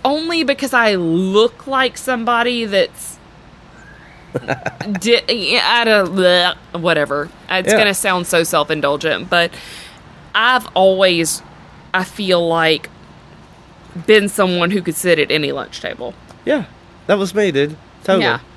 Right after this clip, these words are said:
Speaker 1: for
Speaker 2: I
Speaker 1: sure.
Speaker 2: mean, and that's a big part of, like, you
Speaker 1: And
Speaker 2: know,
Speaker 1: that's my husband's,
Speaker 2: like,
Speaker 1: like,
Speaker 2: the f-
Speaker 1: biggest thing.
Speaker 2: the first episode that we did when I was talking about suicide awareness?
Speaker 1: Yes.
Speaker 2: Like, that was all those different circles when I was seeing that. Every walk of life.
Speaker 1: I
Speaker 2: And,
Speaker 1: don't
Speaker 2: and because, like,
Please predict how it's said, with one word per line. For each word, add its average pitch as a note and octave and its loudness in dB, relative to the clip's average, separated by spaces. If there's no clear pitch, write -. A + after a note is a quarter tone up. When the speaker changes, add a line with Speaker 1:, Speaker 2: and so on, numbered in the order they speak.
Speaker 1:
for G#3 -6
Speaker 2:
I A3 -2
Speaker 1:
sure. E3+ 0
Speaker 2:
mean, E3 2
and D#3+ 4
that's F3+ 2
a G3 0
big E3+ -2
part E3+ 2
of, D3+ -2
like, C3 0
you D#3 -4
Speaker 1:
And A3 2
Speaker 2:
know, A3+ 0
Speaker 1:
that's A#3+ -2
my A3+ 2
husband's, F3 -4
Speaker 2:
like, B2+ 2
Speaker 1:
like, - -20
Speaker 2:
the - -20
f- - -20
Speaker 1:
biggest F3+ 0
thing. D#3 -4
Speaker 2:
the D3 0
first F3 2
episode F3 0
that E3+ 0
we D3+ -2
did E3+ -2
when D3 0
I C3 0
was C3 -2
talking C#3+ -2
about C3 -2
suicide D3 -2
awareness? E3 -4
Speaker 1:
Yes. F3+ -4
Speaker 2:
Like, A#2+ 2
that D3+ 2
was C#3+ -2
all D#3+ 4
those D3 0
different C#3 -4
circles B2 -2
when A2+ -2
I G#2+ -2
was G#2 -4
seeing G#2 -6
that. F2+ -8
Every D#3+ 2
walk D3+ 2
of B2+ -6
life. G#2+ -2
Speaker 1:
I C3 2
Speaker 2:
And, C#3 2
Speaker 1:
don't - -8
Speaker 2:
and C#3+ 2
because, D#3+ 2
like, B2+ 2